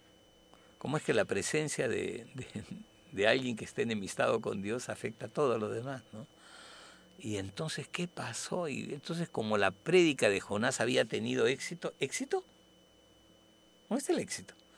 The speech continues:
Pero, sin embargo, para Dios había tenido éxito la prueba de Jonás. Entonces, este, le permitió que se lo traiga una ballena,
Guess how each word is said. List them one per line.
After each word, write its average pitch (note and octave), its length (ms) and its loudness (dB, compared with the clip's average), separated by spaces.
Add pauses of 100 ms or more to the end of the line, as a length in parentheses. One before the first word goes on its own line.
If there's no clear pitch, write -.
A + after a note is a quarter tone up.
(580)
Pero, G#2 240 0
sin F#2 160 -6
embargo, A#2 420 0
para F2+ 220 -2
Dios A#2 240 -4
había G#2+ 200 -2
tenido G#2+ 440 -2
éxito - 480 -6
la F#2+ 120 -6
prueba G2 300 -6
de G2 80 -4
Jonás. F#2+ 480 -14 (880)
Entonces, G#2 600 2
este, G2 260 2
le G2 120 4
permitió G2 460 0
que - 80 -4
se G2 140 -2
lo F#2+ 120 0
traiga A#2 240 0
una A#2 160 6
ballena, G#2 560 4